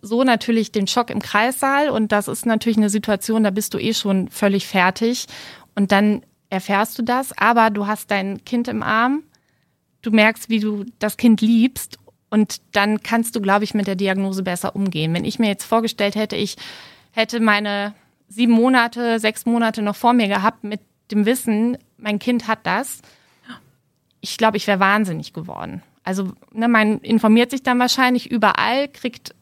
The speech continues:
furchtbare Informationen. Also wenn man mal googelt, Trisomie einundzwanzig, sind halt keine schönen Sachen, die dann da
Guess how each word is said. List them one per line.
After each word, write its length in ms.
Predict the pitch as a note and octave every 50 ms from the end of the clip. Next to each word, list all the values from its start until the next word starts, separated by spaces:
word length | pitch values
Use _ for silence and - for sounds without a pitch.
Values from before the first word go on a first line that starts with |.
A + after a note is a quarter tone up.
| _ _
furchtbare 540 | _ - C#4 - - - - G3 F3+ F3+
Informationen. 800 | - - F3 - G3 F#3+ F3+ F3 - - - F#3+ F#3 G#3+ B3 C4
Also 240 | - - G3 G3+ F#3+
wenn 100 | G#3 G#3
man 340 | G#3 G3+ G3+ G3+ F#3+ - -
mal 140 | G3+ G3
googelt, 400 | F3+ F#3+ B3 A#3+ A#3 G#3 A#3 A#3+
Trisomie 440 | - - G#3+ F#3+ G3+ G3+ G3+ G#3 - -
einundzwanzig, 800 | G3 G3 G3 F#3+ F#3+ - - G3 F#3+ G3 F#3+ - A3+ A#3+ A#3 - - - - - - - - - - - _ - _
sind 360 | - - - A3 A3+ G#3+ G#3+
halt 240 | G3+ A3+ A3 G#3+ G#3+
keine 260 | - - G#3 A3 A#3+
schönen 300 | A#3 - D4 D#4+ E4 C4
Sachen, 320 | F3 E3 D#3+ E3 - F3+ F3
die 100 | F3 F3
dann 220 | E3 D#3 D#3+ D#3+
da 320 | D#3+ D#3+ - G2 - -